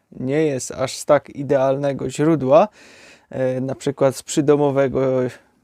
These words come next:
ogródka, tylko ta już jest taka kupiona gdzieś i tu już nie mamy do niej takiej pewności, dlatego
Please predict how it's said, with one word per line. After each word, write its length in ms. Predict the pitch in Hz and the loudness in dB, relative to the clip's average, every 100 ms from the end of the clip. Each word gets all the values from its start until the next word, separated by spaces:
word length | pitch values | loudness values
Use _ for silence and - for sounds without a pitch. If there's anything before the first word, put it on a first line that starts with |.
| _ | _
ogródka, 720 | - 135 139 143 - 160 214 | -6 -2 0 -2 0 2 2
tylko 300 | - 156 156 | 0 -4 -4
ta 220 | - 156 160 | 2 4 4
już 220 | 151 156 | 0 -2
jest 240 | 147 - | -2 -2
taka 280 | 143 - 139 | -6 -4 -8
kupiona 540 | - 151 165 160 131 | -10 -2 2 2 0
gdzieś 520 | 123 117 156 185 - - | -2 -2 -2 -4 -8 -12
i 340 | 156 139 139 143 | -8 -6 -6 -6
tu 60 | 208 | -4
już 340 | 190 165 - | -2 -4 -6
nie 80 | 160 | -2
mamy 260 | 160 151 | 0 0
do 120 | 151 151 | -2 -4
niej 160 | 143 | -4
takiej 260 | 143 - 135 | -6 -8 -8
pewności, 600 | 135 160 208 - - 165 _ - _ _ | -6 -4 -4 -6 -10 -12 _ -20 _ _
dlatego 480 | 240 180 156 160 | -4 0 2 0